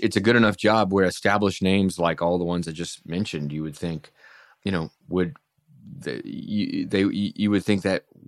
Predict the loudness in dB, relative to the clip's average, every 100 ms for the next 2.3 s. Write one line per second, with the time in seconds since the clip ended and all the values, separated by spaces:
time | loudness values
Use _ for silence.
0 | -20 -4 -2 0 2 2 2 0 -4 -10
1 | _ -20 _ -6 -2 -2 -2 0 2 2
2 | -2 -6